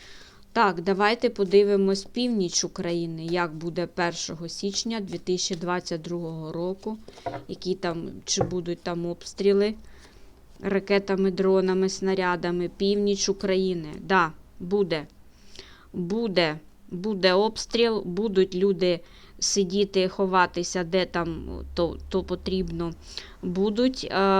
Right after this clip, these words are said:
але по почуттям буде дуже все в них, знаєте, все, все одно праздник є праздник, наші люди вміють, е, с-, е, себе якось, знаєте, розрадити,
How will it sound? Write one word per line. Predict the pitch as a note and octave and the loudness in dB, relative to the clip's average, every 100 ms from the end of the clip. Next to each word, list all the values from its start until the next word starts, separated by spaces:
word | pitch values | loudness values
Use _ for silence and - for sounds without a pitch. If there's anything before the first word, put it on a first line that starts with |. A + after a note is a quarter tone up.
| F#3 F#3 - | 6 4 2
але | - G3+ A#3+ | 2 4 4
по | B3+ A3+ | 4 0
почуттям | A3+ A3+ A#3 G#3+ C4 C4 A#3+ | 2 0 0 2 6 6 6
буде | G#3 G#3+ G3+ | 2 2 4
дуже | F3+ A3 A3 G#3 | 4 2 2 2
все | G3 - G3+ | 2 2 4
в | F#3+ | 4
них, | F#3+ F#3+ | 2 2
знаєте, | F#3+ G3 G3 F3+ | 2 2 2 -2
все, | - G#3 | -2 0
все | G3 - A#3 | 0 0 0
одно | A3 A3+ A#3+ | 0 0 0
праздник | - G#3 G3+ G3 F#3+ | 4 4 4 0 2
є | G3 | 0
праздник, | F#3+ G#3+ G#3+ A#3+ A3+ | 2 4 4 2 -2
наші | G3 G3 G3 F#3 | 2 2 2 2
люди | G3 F3+ | 2 2
вміють, | F#3 F#3+ F3+ E3 - - - - - - - - | 2 2 2 -2 -6 -12 -18 -20 -18 -18 -12 -4
е, | F#3 F3 E3 | 0 2 0
с-, | E3 - | -2 -6
е, | - F#3 F3+ | -4 -4 -2
себе | - G3 F3+ F#3 | 0 0 4 4
якось, | F3+ F3 - E3+ | 4 2 -2 -2
знаєте, | F3+ F#3+ F#3+ F#3+ F3+ E3+ | 4 4 4 2 -2 0
розрадити, | F#3 F#3+ F#3+ G3 G#3+ G3 A#3 | 0 4 6 6 2 0 0